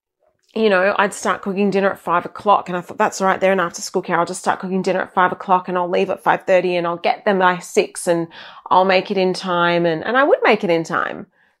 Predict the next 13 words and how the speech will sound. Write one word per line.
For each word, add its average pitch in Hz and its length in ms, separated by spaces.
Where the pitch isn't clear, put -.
but 196 80
I'd 190 160
be 202 100
one 202 140
of 185 100
the 170 60
last 170 280
people - 260
there, 160 280
usually 285 460
the 269 80
last 254 300
person. - 540